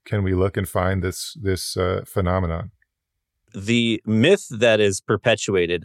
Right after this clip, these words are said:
Speaker 2: a-, everywhere, and I, I think people honestly believe this, is that there was just Christianity until about, like, the nineteen sixty-seven or something like that. And all of a sudden, Moishe Rosen invented Jews for Jesus. And that was the birth of Messianic Judaism.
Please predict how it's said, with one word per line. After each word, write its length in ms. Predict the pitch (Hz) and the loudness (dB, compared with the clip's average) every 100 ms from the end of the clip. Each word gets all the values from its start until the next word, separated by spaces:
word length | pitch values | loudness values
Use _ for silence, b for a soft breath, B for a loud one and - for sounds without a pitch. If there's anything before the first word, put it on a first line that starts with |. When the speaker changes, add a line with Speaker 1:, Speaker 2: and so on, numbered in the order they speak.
| - - | -6 -6
Speaker 2:
a-, 60 | - | 2
everywhere, 760 | 147 156 131 117 87 78 73 69 _ | 4 4 4 2 2 -4 -4 -10 _
and 400 | 113 117 107 107 104 | -2 2 2 2 0
I, 60 | |
I 60 | 101 | 0
think 200 | 131 123 | 0 -4
people 240 | 120 127 | 0 2
honestly 400 | 104 110 104 107 | 2 0 0 -2
believe 380 | 92 87 85 80 | -2 -4 -6 -4
this, 260 | 92 - - _ | -4 -4 -12 _
is 280 | 113 107 - | 2 2 2
that 280 | 107 98 - _ _ _ | 2 2 0 _ _ _
there 160 | 123 113 | 2 4
was 180 | 110 - | 4 4
just 240 | 143 - | 0 0
Christianity 840 | - 135 - 120 120 135 117 101 95 | -2 -2 0 0 2 2 0 0 -2
until 340 | 95 107 101 | 0 2 4
about, 440 | 92 - 98 98 - - - | 2 2 4 4 -2 -14 -2
like, 240 | 98 - | -2 0
the 260 | 98 92 - | 0 0 0
nineteen 500 | 107 123 - 117 107 | 0 0 0 0 0
sixty-seven 760 | - 117 - 104 - 107 113 101 | -2 -6 -4 -4 2 2 4 -2
or 80 | 90 | -2
something 360 | 104 87 95 | -4 -2 0
like 200 | 90 90 | 0 0
that. 180 | 95 92 | 0 0
And 100 | 92 | 0
all 60 | 101 | 0
of 60 | |
a 60 | 113 | 0
sudden, 300 | - 110 101 | 2 2 2
Moishe 300 | 104 104 - | 0 0 2
Rosen 320 | 110 101 98 | 2 2 0
invented 440 | 92 98 101 98 | -2 -2 -2 -4
Jews 220 | 85 110 110 | -2 -2 0
for 140 | 101 | -4
Jesus. 540 | 85 101 95 90 - B B B | 0 -2 0 -4 -8 B B B
And 220 | 107 107 | 0 4
that 180 | 107 120 | 4 4
was 120 | 110 | 2
the 100 | 95 | 2
birth 340 | 87 113 113 - | 2 4 2 2
of 180 | 107 90 | 2 4
Messianic 520 | 107 110 113 101 98 | 2 0 0 0 -2
Judaism. 540 | 117 117 101 78 82 | 0 2 2 0 -10